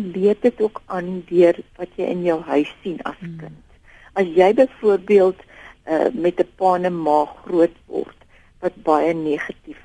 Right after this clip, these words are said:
Speaker 1: is en wat, wat net die le-, die swart in die lewe raak sien, dan, dan leer jy half daai denke aan. Jy weet, en, en dan, dan is daar 'n neiging om te sê, "Ek word daarmee gebore."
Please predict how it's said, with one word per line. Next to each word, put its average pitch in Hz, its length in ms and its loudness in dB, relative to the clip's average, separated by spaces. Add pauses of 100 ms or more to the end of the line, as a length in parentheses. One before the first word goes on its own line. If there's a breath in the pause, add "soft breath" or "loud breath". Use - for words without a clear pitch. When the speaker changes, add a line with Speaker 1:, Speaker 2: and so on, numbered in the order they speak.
(120)
Speaker 1:
is - 160 -12 (140)
en 170 240 -10
wat, 165 200 -2 (320)
wat 160 260 -4
net 170 200 -2
die 185 160 -4 (100)
le-, 151 120 -6 (140)
die - 120 -20 (140)
swart - 340 -6
in 170 140 -10
die 160 140 -4
lewe 151 320 0
raak - 420 -8 (120)
sien, - 160 -20 (760 soft breath)
dan, 185 300 0
dan 185 200 -2 (100)
leer 202 260 4
jy 233 140 -6
half 147 260 -2 (100)
daai 143 260 -6
denke 127 420 -4 (100)
aan. - 140 -20 (580 soft breath)
Jy 170 160 -8
weet, 151 300 -2
en, 151 320 -4
en 170 140 -2
dan, 165 300 0
dan 170 200 0
is 202 120 0
daar 170 280 0
'n 165 60 -10
neiging 151 300 -6
om - 20 -16
te 151 140 -12 (100)
sê, 185 120 -4
"Ek - 180 -4
word 156 180 0
daarmee 139 320 -2
gebore." - 520 -16